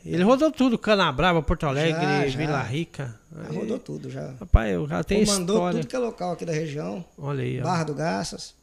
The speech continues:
Speaker 1: Que bom, um cara gente boa, um bom, bom, bom profissional na área dele.
Speaker 2: Um profissional preparado, né?
Speaker 1: Sim, com certeza. Bom, Ana, enquanto isso, só vou fazer um, uma parte aqui pra falar dos nossos patrocinadores rapidinho. Você fica à vontade, toma uma água aí. Eu acho que...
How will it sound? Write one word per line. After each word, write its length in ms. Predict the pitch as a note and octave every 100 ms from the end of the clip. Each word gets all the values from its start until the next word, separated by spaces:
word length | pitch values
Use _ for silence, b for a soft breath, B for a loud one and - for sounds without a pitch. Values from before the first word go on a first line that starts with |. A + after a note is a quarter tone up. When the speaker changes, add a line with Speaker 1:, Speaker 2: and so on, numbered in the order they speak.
| _
Speaker 1:
Que 160 | - E3
bom, 340 | D3+ D3 D3
um 40 | C#3
cara 200 | - F3+
gente 260 | F#3+ F3+
boa, 640 | F3 E3 F#3+ D3 C3+ C3+ C3+
um 40 |
bom, 300 | C#3 E3 D#3
bom, 480 | D3 E3 D#3 C3+ B2+
bom 180 | C3 D#3+
profissional 680 | D#3+ D3+ - D3 C3 C3 C3
na 160 | C3 C3+
área 240 | C3+ C3
dele. 220 | B2 A#2+
Speaker 2:
Um 20 |
profissional 400 | B2 A#3 B3 G#3+
preparado, 480 | G#3 G3 E3 D3+ D3+
né? 120 | D#3 E3 -
Speaker 1:
Sim, 340 | - D#3+ G3+
com 160 | F3 C3+
certeza. 520 | A3 - C3+ C#3+ B2 A#2+ B B B B B B _
Bom, 220 | D#3 A#2 G#2+
Ana, 220 | B2 G3+ G#3+
enquanto 260 | G#3 G#3
isso, 220 | G#3+ -
só 120 | - G#3+
vou 140 | A3
fazer 360 | B3+ G#3+ G#3 G3+
um, 600 | F#3+ F3 D#3 C#3 A#2 A2+
uma 180 | C#3+ C#3+
parte 400 | - E3 D3+ -
aqui 120 | -
pra 140 | E3 D#3
falar 280 | - D3
dos 100 | C#3+
nossos 260 | C#3+ C#3+ -
patrocinadores 640 | - D3 - D3+ C#3+ D#3+
rapidinho. 440 | D3 D3 D#3+ D#3 A#3+
Você 140 | -
fica 180 | F#3 G3
à 40 | F3
vontade, 360 | E3+ D3+ F#3
toma 200 | - E3+
uma 160 | E3 D#3+
água 240 | E3 D#3
aí. 120 | E3+
Eu 140 | A3+ F#3
acho 240 | F3 -
que... 340 | - F3 D3